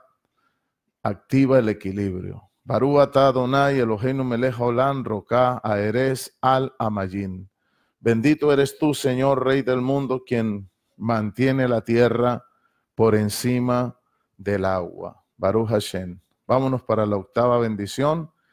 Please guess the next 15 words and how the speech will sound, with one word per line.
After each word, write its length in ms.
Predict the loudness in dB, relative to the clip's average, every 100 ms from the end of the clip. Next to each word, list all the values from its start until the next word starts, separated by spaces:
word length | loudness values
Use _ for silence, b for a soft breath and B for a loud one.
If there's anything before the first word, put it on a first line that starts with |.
| _ _ _
que 160 | -2 0
dirige 420 | 2 2 2 0
los 220 | 0 -2
pasos 420 | 0 0 0 -4 -6
del 160 | -4
hombre. 360 | -4 -6 -10 -16 _ _ _ _ _
Baruch 380 | 0 2 4 2
atah 280 | 4 4
Adonai, 520 | 4 0 0 0 0 0
Eloheinu 480 | -2 -2 -2 -2
melech 320 | -2 0 0 0
haolam, 600 | 0 2 0 0 -6 -12 _ _ _ _ _ _ _ _
amehin 840 | -6 -2 -4 -4 -2 -2 -2 -2
misedei 760 | -4 -2 -2 2 4 2 0 -4
geber. 600 | -6 -2 0 0 -2